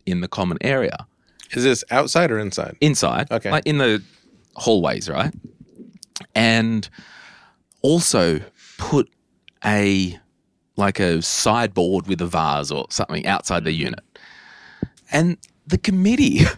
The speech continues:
Speaker 1: <laughs> they were debating it, whether they were, they were about to, and I put my, I'm not on the committee, and you can go to the meetings and, you know, ask questions to the committee. And they were starting to talk about it. And I put my hand up and I was like, "Hey,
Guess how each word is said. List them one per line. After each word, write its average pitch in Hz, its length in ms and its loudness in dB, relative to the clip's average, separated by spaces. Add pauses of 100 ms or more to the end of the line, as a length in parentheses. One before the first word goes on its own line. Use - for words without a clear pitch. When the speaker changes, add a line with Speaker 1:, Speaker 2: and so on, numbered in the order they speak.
(360)
Speaker 1:
<laughs> - 640 -16
they 220 100 4
were 294 120 4
debating 135 680 2
it, - 160 -8 (140)
whether 127 420 4 (520)
they 147 100 2
were, 156 100 4
they 156 120 4
were 160 100 6
about 151 360 4
to, - 80 0
and 151 100 2
I 180 120 4
put - 180 -2
my, 117 240 2
I'm 127 160 4
not 135 140 4
on 104 100 4
the 101 80 2
committee, 92 420 0 (360)
and 104 100 2
you 104 80 0
can 113 140 -2
go 117 140 6
to 113 60 2
the 104 100 -2
meetings 95 840 0
and, 87 500 0 (320)
you - 80 -4
know, 82 180 0
ask 98 280 2
questions 127 420 0
to - 60 -10
the 95 80 -2
committee. 80 440 -4 (480)
And 165 140 0
they 185 100 4
were 190 100 2
starting 196 360 2
to 196 100 -6
talk 139 240 0
about 107 260 4
it. - 60 -4 (220)
And 139 100 0
I 175 120 2
put 170 140 -4
my 131 100 0
hand 117 240 0
up - 100 2
and 113 100 0
I 117 40 0
was 113 100 -2
like, 123 320 2 (720)
"Hey, 104 640 -2